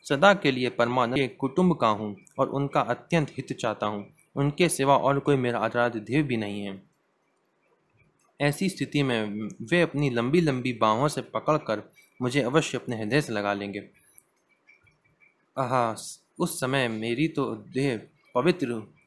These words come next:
होगी ही, वह दूसरों को पवित्र करने वाली भी बन जाएगी। संत जो होते हैं ना, जिसकी भगवत प्राप्ति हो जाती है, वो दूसरों को पवित्र करने वाले भी बन जाते हैं।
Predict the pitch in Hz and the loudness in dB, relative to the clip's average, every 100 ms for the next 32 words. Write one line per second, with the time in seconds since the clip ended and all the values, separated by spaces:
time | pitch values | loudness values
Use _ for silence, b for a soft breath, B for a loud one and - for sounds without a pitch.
0 | - 131 151 117 110 107 131 123 117 117 | -2 0 2 0 -2 -2 -4 -4 -6 -4
1 | 185 180 - 127 147 - 120 123 113 117 | -2 -2 0 -2 -2 -6 -6 -2 0 2
2 | 147 143 113 107 104 98 101 156 160 139 | 2 2 0 -4 -6 -6 -4 -2 -2 -2
3 | 131 127 - 151 160 139 135 127 131 117 | -4 -6 -4 -4 -4 -10 -10 -10 -6 -6
4 | - 120 113 104 - 123 180 - _ _ | -6 -6 -4 -6 -6 -8 -8 -12 _ _
5 | _ _ _ _ _ 127 127 127 - 170 | _ _ _ _ _ -8 -4 -4 -2 -2
6 | - 120 123 131 113 113 110 104 110 104 | 0 -2 -2 -6 -4 -4 -4 -4 -4 -4
7 | 107 110 104 107 104 | -4 -6 -6 -8 -8